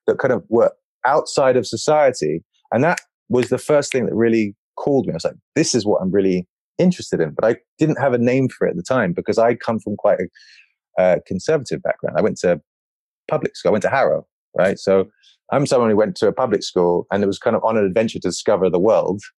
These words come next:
o-, out of this bubble of bourgeoisie, actually.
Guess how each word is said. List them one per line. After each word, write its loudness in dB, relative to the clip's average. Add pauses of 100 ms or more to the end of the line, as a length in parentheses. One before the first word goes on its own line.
(120)
o-, 2
out 2
of 0
this -2
bubble 2
of 0 (720)
bourgeoisie, 2 (180)
actually. -4